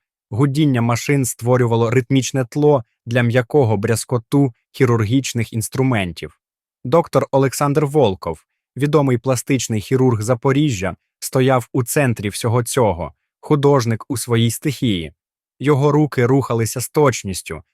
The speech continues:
народженою десятиліттями досвіду, ліплячи, витончуючи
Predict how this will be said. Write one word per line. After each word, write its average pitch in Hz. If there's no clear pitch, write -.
народженою 117
десятиліттями 123
досвіду, 101
ліплячи, 120
витончуючи 113